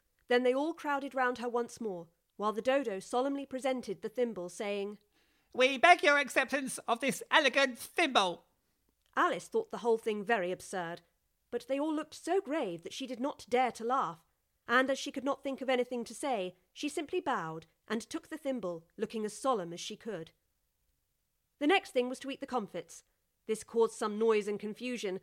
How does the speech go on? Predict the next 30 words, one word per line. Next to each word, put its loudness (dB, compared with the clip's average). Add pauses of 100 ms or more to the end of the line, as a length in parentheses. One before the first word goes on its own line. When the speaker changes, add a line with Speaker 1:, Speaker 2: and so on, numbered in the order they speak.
(260)
Speaker 1:
as -8
the 0
large 4
birds 0
complained 2
that -10
they -2
could -10
not -2
taste -6
theirs, -8 (360)
and 0
the -2
small -4
ones -2
choked -6 (200)
and -8
had -4
to -20
be -10
patted -6
on -4
the -8
back. -6 (580)
However, 0 (300)
it -4
was -6
over 2
at -6
last, -4